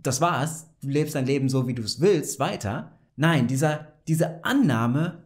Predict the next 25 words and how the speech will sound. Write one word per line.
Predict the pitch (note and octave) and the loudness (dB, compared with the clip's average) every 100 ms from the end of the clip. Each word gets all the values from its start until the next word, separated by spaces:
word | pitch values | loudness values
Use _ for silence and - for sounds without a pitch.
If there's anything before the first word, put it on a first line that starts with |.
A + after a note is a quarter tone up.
| - | -2
macht | D3+ F3+ - | 0 0 -2
etwas | A#2+ A#2+ G#2 G#2 | -8 -6 -8 -8
mit | F2+ | -10
dir. | G#2 D#2+ - | -10 -10 -6
Also | C#3 D#3+ | -2 2
dein, | D#3+ D#3 | 2 0
diese | D#3 D#3+ C#3 F3 | 0 -2 -2 -2
wirkliche | C#4 D4+ C4 - - D#3 | -2 -4 -8 -8 -10 -4
Annahme | D#3+ C3+ B2+ C3 C3 - | -2 -2 -2 -4 -6 -10
macht | - D#3+ D#3+ | -2 -2 -2
etwas | - G#2 F2+ | -8 -10 -10
mit | G2+ - | -12 -10
dir. | F#2+ - - _ | -10 -12 -18 _
Und | - C3 | -6 -2
zwar, | D3 D#3 F#3 F#3 - - | 0 0 0 -4 -16 -8
dass | C#3 - | -6 -4
du | B2 | -4
nicht | A2 D3 E3+ E3+ - - _ | 0 4 4 0 -12 -20 _
weiter | - A#2 B2 C3+ B2+ A#2+ - - | -6 -2 0 0 -2 -2 -10 -14
sündigen | - B2+ A#2 A#2 A2+ A2 - - | -2 2 4 4 0 -2 -8 -14
möchtest. | A2 C3 D3 - - - - - _ _ _ _ | -2 2 2 0 -8 -12 -14 -18 _ _ _ _
Früher | - A#3+ D4 A#2 D3 D#3+ - | -4 0 2 2 -2 -8 -2
war | D3+ C#3+ | 0 0
es | - - | -2 2
so, | D3+ C3 C#3 - | 2 2 -2 -6